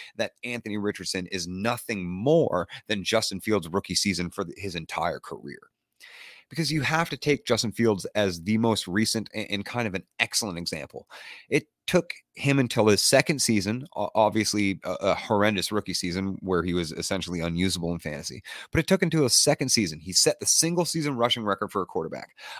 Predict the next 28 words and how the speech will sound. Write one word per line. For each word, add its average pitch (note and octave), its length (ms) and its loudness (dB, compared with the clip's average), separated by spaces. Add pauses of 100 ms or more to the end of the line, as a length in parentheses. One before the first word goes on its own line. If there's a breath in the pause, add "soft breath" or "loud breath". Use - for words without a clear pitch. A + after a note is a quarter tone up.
Eleven B2+ 360 6
hundred C3 240 0
forty-three A2+ 440 2
yards E2+ 320 2
did E2+ 180 -4
Justin E2+ 320 -4
Fields D#2+ 320 -8
run C#2+ 160 -10
for, - 260 -14 (300 loud breath)
eight E3 220 2
touchdowns. - 520 -2 (580 loud breath)
He D3+ 200 0
averaged A#2+ 500 2
fourteen D#3+ 840 2
point A2+ 300 -4
seven D#3 440 4
three D#3+ 380 0
points B2+ 300 -2
per B2 80 -6
game G#2 320 -2 (100)
in F#2+ 160 -4
rushing G#2+ 500 0
production G2 540 -2 (120)
alone. F2 680 -4 (380 loud breath)
That B2+ 200 0
was C3+ 160 -2
by B2 220 0
far A2 480 2